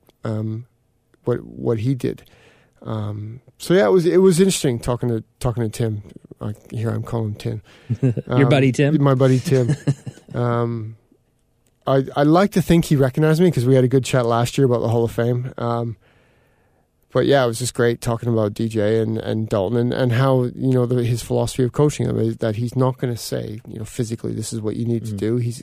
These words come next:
Speaker 1: it's more of a mental approach to the game,
Speaker 2: Yeah.
Speaker 1: how you can learn,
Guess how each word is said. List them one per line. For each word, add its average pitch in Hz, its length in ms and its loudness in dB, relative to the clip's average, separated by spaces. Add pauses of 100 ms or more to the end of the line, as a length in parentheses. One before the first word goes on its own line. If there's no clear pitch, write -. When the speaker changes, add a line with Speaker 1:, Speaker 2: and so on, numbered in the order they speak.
Speaker 1:
it's - 380 -8
more 127 180 2
of 117 80 -4
a 117 60 -2
mental 117 380 -2
approach 117 360 -4
to 117 60 -8
the 110 80 -6
game, 110 320 -6
Speaker 2:
Yeah. 98 80 -14 (540)
Speaker 1:
how 123 300 0
you 120 240 -2
can 113 280 -4
learn, 117 480 -2